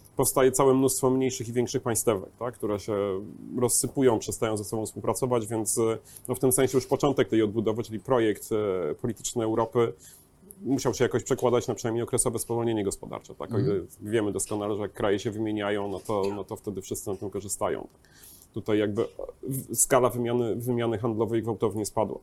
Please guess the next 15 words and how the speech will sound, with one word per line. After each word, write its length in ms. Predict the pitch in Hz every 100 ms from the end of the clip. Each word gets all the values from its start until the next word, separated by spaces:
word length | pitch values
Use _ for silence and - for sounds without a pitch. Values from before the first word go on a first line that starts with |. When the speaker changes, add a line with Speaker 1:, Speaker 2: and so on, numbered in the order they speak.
| _
Speaker 1:
Nie 200 | 135 151
ma 120 | 156
projektu 540 | 127 151 143 143 - 131
odbudowy 480 | 117 123 123 120 127
Europy 400 | 120 123 123 95
po 100 | -
pierwszej 300 | 95 95 101
wojnie 240 | 98 90
światowej. 420 | - 107 104 95
Amerykanie 460 | 110 127 127 139 131
projektują 760 | 131 143 135 - 165 151 139
Europę 400 | - 135 143 139
politycznie. 840 | 131 160 147 127 131 - 135 - 226 _ _ _ _ -
Prezydent 400 | 135 131 135 123
Wilson 580 | 143 131 - 113 113